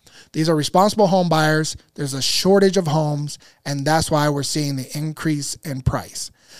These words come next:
So I hope that information was valuable to you. If you have any questions at all about what's going on in the market,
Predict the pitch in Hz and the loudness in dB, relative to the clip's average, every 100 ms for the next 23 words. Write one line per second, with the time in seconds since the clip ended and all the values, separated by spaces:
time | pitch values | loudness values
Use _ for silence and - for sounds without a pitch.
0 | - - 175 160 - 175 151 147 240 240 | -10 0 2 2 -2 -4 0 4 4 4
1 | 214 208 202 190 190 190 180 165 170 170 | 4 4 2 2 2 2 2 2 4 2
2 | 165 156 160 156 151 - - - 165 170 | 0 0 2 2 0 -8 -12 -4 0 2
3 | - 226 220 202 220 214 - 190 185 - | 4 4 2 2 4 4 2 2 2 2
4 | 175 160 143 160 175 180 180 - - - | 2 2 2 4 6 4 2 -4 -20 -8
5 | - 156 160 147 135 143 185 - 190 185 | -2 2 4 2 0 2 2 2 2 4
6 | 175 170 165 165 165 175 160 | 2 2 2 2 2 0 0